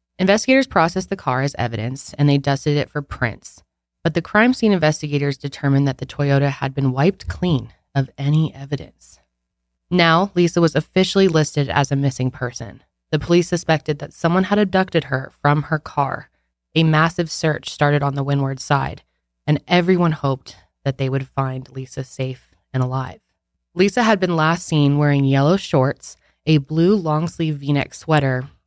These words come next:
and a leather zori, which is a type of Japanese sandal.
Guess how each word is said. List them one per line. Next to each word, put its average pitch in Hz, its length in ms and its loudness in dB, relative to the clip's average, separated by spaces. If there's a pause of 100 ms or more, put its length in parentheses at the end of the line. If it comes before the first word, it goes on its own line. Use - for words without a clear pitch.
(120)
and 143 160 2
a 135 100 2
leather 143 460 2
zori, 131 560 -4
which 143 180 -4
is 139 100 -4
a 143 60 -10
type - 340 -6
of 135 140 -4
Japanese 131 480 -2
sandal. 123 520 -6